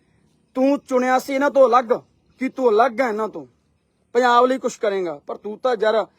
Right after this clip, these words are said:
ਜਿਹੜਾ ਬੰਦਾ ਤੈਨੂੰ ਸਵਾਲ ਕਰਨ ਆਉਂਦਾ, ਤੈਨੂੰ ਦੱਸਣ ਆਉਂਦਾ, ਲੱਖੇ ਬਾਈ ਵਰਗੇ, ਤੋਜਮਾਨ ਵਰਗੇ,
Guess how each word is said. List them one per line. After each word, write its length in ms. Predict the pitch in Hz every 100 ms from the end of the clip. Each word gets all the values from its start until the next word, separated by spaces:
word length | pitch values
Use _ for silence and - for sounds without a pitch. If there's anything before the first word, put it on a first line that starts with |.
| _ -
ਜਿਹੜਾ 160 | 254
ਬੰਦਾ 280 | 220 196 214
ਤੈਨੂੰ 220 | 214 220 202
ਸਵਾਲ 360 | 170 180 190
ਕਰਨ 260 | 208 202 202
ਆਉਂਦਾ, 180 | 196 202
ਤੈਨੂੰ 180 | 202
ਦੱਸਣ 300 | 180 - 196
ਆਉਂਦਾ, 300 | 190 190 185 - _ _ _ -
ਲੱਖੇ 300 | 214 - 220
ਬਾਈ 200 | 208 208
ਵਰਗੇ, 300 | 196 180 202
ਤੋਜਮਾਨ 600 | 180 202 208 196 202 196
ਵਰਗੇ, 420 | 185 185 170 190